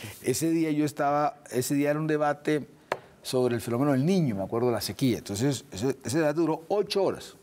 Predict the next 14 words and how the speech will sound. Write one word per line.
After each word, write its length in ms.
Yo 100
estuve 260
las 220
ocho 340
horas. 260
Acabé 460
literalmente 680
con 200
los, 480
mm, 540
argumentos 600
de 100
Liscano 480
sobre 420